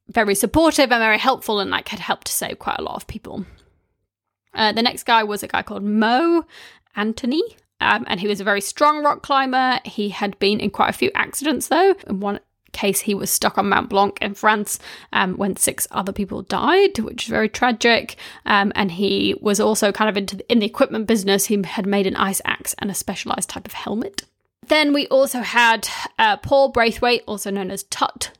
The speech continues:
and he was from Oldham. Uh, and he did lots of the first ascents in the U K of, of all the different peaks across, across there. Then there was also a guy called Chris Bonington, uh, who was from London and had experienced, ex-,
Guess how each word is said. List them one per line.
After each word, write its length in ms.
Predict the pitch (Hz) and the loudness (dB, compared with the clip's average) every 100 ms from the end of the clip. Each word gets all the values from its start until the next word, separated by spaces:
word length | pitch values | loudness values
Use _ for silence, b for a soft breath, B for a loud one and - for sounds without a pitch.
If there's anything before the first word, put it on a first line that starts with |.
| _ _ | _ _
and 180 | 208 180 | -10 -8
he 240 | 214 208 | -8 -6
was 120 | 196 | -6
from 140 | 196 190 | -6 -6
Oldham. 380 | 190 208 370 - _ | -6 -4 -6 -8 _
Uh, 240 | - 220 214 | 0 4 4
and 160 | 220 180 | 2 -2
he 180 | 208 202 | -4 -2
did 200 | 214 208 | -2 0
lots 260 | 214 - | 0 0
of 160 | 214 185 | -4 0
the 340 | 214 208 202 | 2 4 2
first 360 | - 220 220 - | 2 0 2 -2
ascents 500 | 220 247 247 - - - | 0 0 0 -4 -10 -6
in 160 | 233 | -2
the 60 | 240 | 0
U 120 | 254 | -2
K 300 | 262 277 415 | 0 0 2
of, 160 | 403 - - | -2 -4 -10
of 140 | 226 | -4
all 140 | - 247 | -2 -2
the 100 | 240 | -4
different 280 | 240 - | -4 -8
peaks 340 | - - - - | -6 -10 -8 -8
across, 540 | - 233 262 254 - - | -8 -6 -6 -6 -8 -10
across 360 | 220 247 226 | -10 -8 -8
there. 400 | - 240 330 440 440 - _ _ _ _ _ _ _ _ _ _ - | -14 -6 0 0 0 -4 _ _ _ _ _ _ _ _ _ _ -2
Then 140 | 233 | 2
there 80 | 233 | 2
was 100 | 214 | 2
also 220 | 220 214 | 0 -2
a 40 | - | -2
guy 120 | 208 | -4
called 160 | - 208 | -4 -8
Chris 180 | 208 | -8
Bonington, 640 | - 320 339 302 320 302 285 B B B - | 2 2 2 2 2 2 0 B B B -4
uh, 180 | - 165 | -2 -2
who 140 | 190 | -2
was 160 | 190 - | -4 -4
from 220 | - - | -6 -2
London 680 | 262 294 285 277 277 269 254 - | 0 2 2 2 4 2 0 -4
and 160 | 208 | -4
had 320 | 202 - 185 - | -4 -6 -6 -8
experienced, 720 | - - - 202 202 226 - | -12 -12 -4 -2 -2 -4 -4
ex-, 260 | 254 254 - | -2 -2 -4